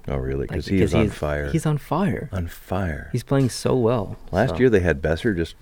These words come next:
Speaker 1: burst out of the gate. This year they got Peterson. This is, this is an exciting team for the future.
Speaker 2: Yeah, and, like, in five years, this Vancouver team,
Speaker 1: Yeah.
Speaker 2: like, as soon as they get a few other things under order and, like, wow.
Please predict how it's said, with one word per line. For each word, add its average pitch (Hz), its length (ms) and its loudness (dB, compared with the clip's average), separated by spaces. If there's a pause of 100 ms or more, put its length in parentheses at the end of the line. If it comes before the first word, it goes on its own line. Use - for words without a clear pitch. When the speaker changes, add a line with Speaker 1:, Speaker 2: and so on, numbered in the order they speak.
(360)
Speaker 1:
burst 98 260 6
out 87 140 4
of 82 60 -4
the 87 80 -2
gate. 82 320 2
This 85 200 -4
year 98 80 4
they 82 140 2
got 76 220 -2
Peterson. 85 500 -4
This - 180 -6
is, - 240 -4 (120)
this - 160 -8
is 117 120 0
an 87 120 2
exciting 85 500 2
team 85 220 0
for - 100 -10
the 57 80 -6
future. - 460 -8
Speaker 2:
Yeah, 156 240 -2
and, 117 100 2
like, 113 140 2
in 120 140 0
five 113 340 -2
years, 143 360 0
this - 140 0
Vancouver 117 460 0
team, 160 320 -4 (180)
Speaker 1:
Yeah. 78 160 -4 (720)
Speaker 2:
like, - 300 -2 (280)
as 110 80 -6
soon 123 300 2
as 156 100 2
they 120 100 4
get 113 200 4
a 104 40 0
few 123 200 -2
other 113 140 2
things 104 640 -2
under 101 280 0
order 113 600 0
and, 92 420 -2 (640)
like, - 300 -2
wow. 95 380 -2